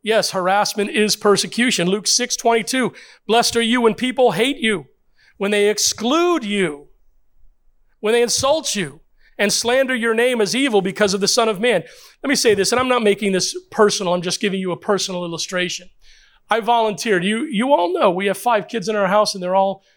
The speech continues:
children of color. Well, I volunteered to be on the high school's equity team. I wanted to bring my voice to it as a religious leader in the community,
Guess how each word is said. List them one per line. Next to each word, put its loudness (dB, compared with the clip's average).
children 0
of -8
color. -2
Well, -4
I 0
volunteered -2
to -4
be -2
on 4
the 0
high 0
school's -2
equity -2
team. -10
I -4
wanted 4
to -8
bring 0
my 2
voice 2
to -4
it -8
as 0
a -10
religious -4
leader -2
in 0
the -4
community, -8